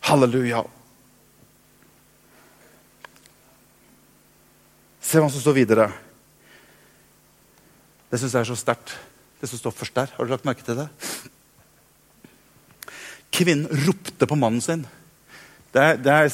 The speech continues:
det, det er, det er jo, vi har skriften på det, folkens. At kvinner roper på mennene sine.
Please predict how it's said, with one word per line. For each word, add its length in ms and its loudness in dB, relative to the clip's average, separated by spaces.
det, 300 -4
det 180 4
er, 300 6
det 120 2
er 120 4
jo, 80 -4
vi 160 2
har 80 2
skriften 640 -2
på 160 4
det, 120 4
folkens. 460 -2
At 140 -4
kvinner 340 0
roper 240 0
på 120 0
mennene 260 -2
sine. 300 -2